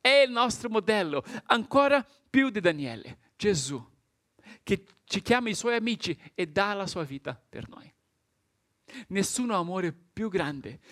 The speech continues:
di quello di dare la sua vita per i suoi amici. Che privilegio è essere chiamati amici di Gesù.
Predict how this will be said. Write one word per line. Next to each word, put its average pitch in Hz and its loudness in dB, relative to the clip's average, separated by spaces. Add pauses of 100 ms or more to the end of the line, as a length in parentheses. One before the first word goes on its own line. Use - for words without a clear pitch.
(100)
di 165 -6
quello 156 -2
di 139 -6
dare 135 -4
la 123 -8
sua 208 -2
vita 196 -6
per - -8
i 160 -6
suoi 120 -8 (120)
amici. - -18 (1400)
Che 254 6
privilegio 190 2 (220)
è 160 2
essere 202 -2
chiamati 165 -4
amici 185 -6 (280)
di 139 -14
Gesù. 131 -12